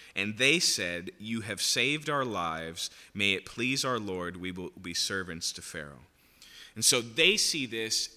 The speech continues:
as salvation. They see this with gratitude. Now, it does create some of the pieces that come into play in the book of Exodus, because who isn't subject to this?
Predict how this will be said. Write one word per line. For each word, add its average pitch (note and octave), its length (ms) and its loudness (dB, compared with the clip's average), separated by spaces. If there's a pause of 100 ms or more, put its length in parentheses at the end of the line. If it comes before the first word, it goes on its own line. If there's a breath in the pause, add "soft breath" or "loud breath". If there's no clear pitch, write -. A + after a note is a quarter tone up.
as A2 500 0
salvation. F2 720 -4 (400 soft breath)
They D#3 220 8
see C#3 260 2
this A2+ 380 0
with A2+ 320 -6
gratitude. F#2 800 -6 (920 loud breath)
Now, D#3 200 6
it C3 160 -2
does G3+ 320 6
create F3 420 2
some E3 220 6
of C#3 120 0
the B2+ 80 0
pieces C3 840 2 (200 loud breath)
that C3+ 140 -4
come D#3 240 -2
into D3+ 160 -4
play A#2+ 320 4
in B2 80 0
the A#2 60 2
book G#2+ 220 -6
of A#2+ 120 -2
Exodus, A#2 560 2 (200 loud breath)
because C#3 300 2 (120)
who A3+ 260 -2 (120)
isn't E3+ 600 0 (520)
subject - 600 2
to E2+ 100 -8
this? - 400 -6